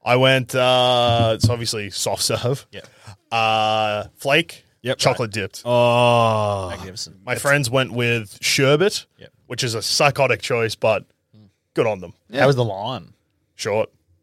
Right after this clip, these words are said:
Speaker 2: Really?
Speaker 1: Yep.
Speaker 2: I guess it was post-game.
Speaker 1: It was
Speaker 2: Everyone
Speaker 1: post-game.
Speaker 2: was kicking the ball.
Speaker 1: Yeah,
Speaker 3: Yeah.
Speaker 1: we
Speaker 2: Gotta bring a ball next time we go.
Speaker 1: Oh, yeah.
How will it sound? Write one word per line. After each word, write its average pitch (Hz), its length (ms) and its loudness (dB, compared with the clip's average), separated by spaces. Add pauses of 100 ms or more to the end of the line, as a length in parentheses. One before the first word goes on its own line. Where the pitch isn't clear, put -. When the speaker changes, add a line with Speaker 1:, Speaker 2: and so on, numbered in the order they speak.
(140)
Speaker 2:
Really? 165 480 0
Speaker 1:
Yep. 104 240 -4 (260)
Speaker 2:
I - 40 -18
guess - 120 -8
it - 20 -8
was 302 100 -6
post-game. 90 720 -10
Speaker 1:
It - 60 -6
was 113 160 0
Speaker 2:
Everyone 131 180 0
Speaker 1:
post-game. 127 140 2
Speaker 2:
was 98 100 -4
kicking 110 300 -14
the 87 80 -16
ball. 98 280 -8
Speaker 1:
Yeah, 127 180 2
Speaker 3:
Yeah. 120 60 0
Speaker 1:
we 139 340 2 (180)
Speaker 2:
Gotta 143 180 2
bring 120 140 -2
a 98 60 -8
ball 98 180 -10
next 98 180 -16
time 90 160 -16
we 87 60 -20
go. 113 80 -4
Speaker 1:
Oh, 127 360 4
yeah. 98 360 -2